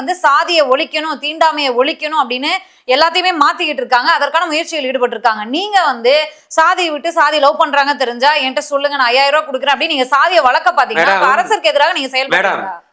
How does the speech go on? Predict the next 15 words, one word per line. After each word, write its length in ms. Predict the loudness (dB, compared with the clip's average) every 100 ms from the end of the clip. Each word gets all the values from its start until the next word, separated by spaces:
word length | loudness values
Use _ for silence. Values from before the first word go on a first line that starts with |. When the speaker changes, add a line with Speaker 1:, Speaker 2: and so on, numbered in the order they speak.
| _ 0
Speaker 2:
அரசாங்கம் 500 | 0 2 0 0 2
நான் 220 | 2 2 0
வந்து 160 | 0 2
ஐயாயிரம் 300 | 2 4 2
ரூபாய் 180 | 2
தாரேன்னு 360 | 2 2 0 0
சொல்லல, 240 | 0 2 0 -4
Speaker 1:
ம். 120 | -10 -2 0
Speaker 2:
அரசாங்கத்தை 500 | 2 0 0 0 0
கொடுக்க 200 | 0 0 0
சொல்றேன். 280 | 2 0 -2 0
Speaker 1:
அது 100 | 2 2
எப்படி 160 | 0 -2 0
சார்? 160 | -2 -4 _ 0
Speaker 2:
மாற்று-, 320 | 2 2 -2